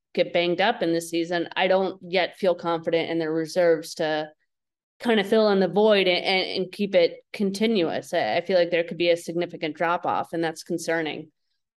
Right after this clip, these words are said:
Um, so yeah, I'm go-, I'm going seven and ten. I think they got a good schedule that works in their favor, obviously, but, you know, do they have all the pieces yet? I'm not sure.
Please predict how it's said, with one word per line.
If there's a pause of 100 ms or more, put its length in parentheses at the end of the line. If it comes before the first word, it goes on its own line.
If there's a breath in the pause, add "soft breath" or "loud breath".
Um, (1200)
so
yeah,
I'm
go-,
I'm
going
seven
and
ten. (540)
I
think
they
got
a
good
schedule
that
works
in
their
favor,
obviously,
but, (1500)
you
know, (140)
do
they
have
all
the
pieces
yet?
I'm
not
sure.